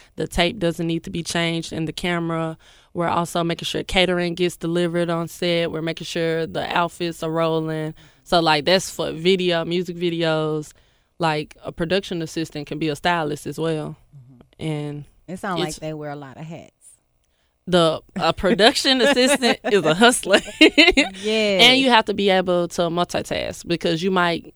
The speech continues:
Speaker 1: get a task from the producer. You might get a task from, um, the talent.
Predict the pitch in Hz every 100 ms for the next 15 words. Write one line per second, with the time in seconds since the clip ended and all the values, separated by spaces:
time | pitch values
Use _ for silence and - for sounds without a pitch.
0 | - 180 180 170 160 180 175 165 - -
1 | 165 165 160 151 156 165 180 - - 196
2 | 175 160 160 165 160 156 165 160 165 -
3 | 165 160 160 - - _ _ _ 175 165
4 | 165 160 160 156 _ _ _ 180 170 -
5 | 202 170 -